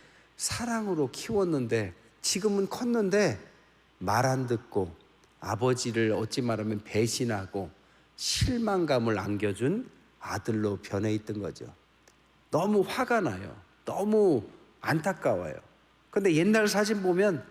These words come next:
또 너무 이쁜 거죠. 그러니까 하나님의 심정이 이 타락한, 딴 길로 간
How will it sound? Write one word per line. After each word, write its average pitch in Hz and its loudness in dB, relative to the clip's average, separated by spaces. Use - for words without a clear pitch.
또 294 -2
너무 240 2
이쁜 190 -2
거죠. 117 0
그러니까 - -2
하나님의 247 2
심정이 190 2
이 147 2
타락한, 131 -2
딴 208 2
길로 185 2
간 117 0